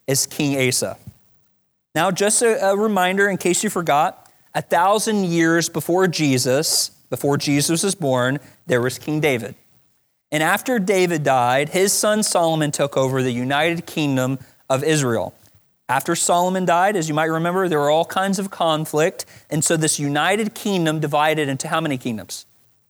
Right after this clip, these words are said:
Two, right? So you have the northern kingdom,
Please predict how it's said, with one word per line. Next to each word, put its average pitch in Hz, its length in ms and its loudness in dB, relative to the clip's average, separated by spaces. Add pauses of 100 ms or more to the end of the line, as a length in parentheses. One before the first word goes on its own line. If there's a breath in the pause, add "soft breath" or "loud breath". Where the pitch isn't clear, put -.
(180)
Two, 233 340 0
right? 185 280 0 (160 loud breath)
So - 120 -8
you 170 100 0
have 170 120 2
the 165 80 -2
northern 160 460 0
kingdom, 196 440 -2